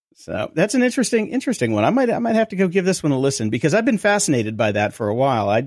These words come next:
I really do think that, you know, the, the algorithms for things like that are gonna definitely take over because there's only so many things that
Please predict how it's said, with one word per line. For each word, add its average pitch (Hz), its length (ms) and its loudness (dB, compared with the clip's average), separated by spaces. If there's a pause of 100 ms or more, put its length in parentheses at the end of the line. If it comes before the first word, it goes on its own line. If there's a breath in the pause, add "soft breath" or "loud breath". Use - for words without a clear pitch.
I 147 100 0
really 190 300 2
do 254 200 0
think 117 240 -2
that, 120 180 -6
you 147 160 -2
know, 123 220 2 (840)
the, 131 240 -12
the 151 140 2
algorithms 175 680 2
for 143 140 -2
things 160 300 2
like 147 200 0
that 175 240 0
are 131 120 0
gonna 139 200 2
definitely 127 560 0
take 123 260 0
over 170 220 2
because 123 480 -2 (140)
there's 143 200 -2
only 175 300 0
so 165 220 0
many 160 160 2
things 147 500 0
that 120 180 -2